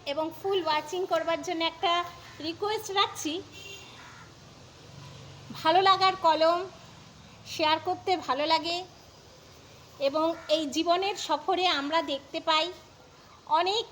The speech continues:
কিছু সুন্দর জিনিস, ভালো লাগার জিনিস, আবার কখনো বেদনার জিনিস। তো সেরকমই আমার যখন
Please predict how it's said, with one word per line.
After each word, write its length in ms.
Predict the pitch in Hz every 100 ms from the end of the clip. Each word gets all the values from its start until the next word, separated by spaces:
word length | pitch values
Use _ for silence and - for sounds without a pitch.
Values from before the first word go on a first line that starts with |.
| 320
কিছু 280 | 294 - 311 320 - - - -
সুন্দর 380 | 302 294 294 302 302
জিনিস, 320 | 285 294 302 302 240
ভালো 200 | 254 247 294
লাগার 260 | 277 285 285 254
জিনিস, 360 | 277 285 302 302 - - - - - - - - - - 254
আবার 180 | 294 311 302
কখনো 320 | 277 359 330 285
বেদনার 420 | 277 285 302 302 269
জিনিস। 300 | 277 269 277 - -
তো 60 | 285
সেরকমই 640 | - 311 302 403 415 440 339 466 - - - _ _ _ _ _ - - - -
আমার 380 | 214 269 339 415 370 302
যখন 420 | 311 311 359 330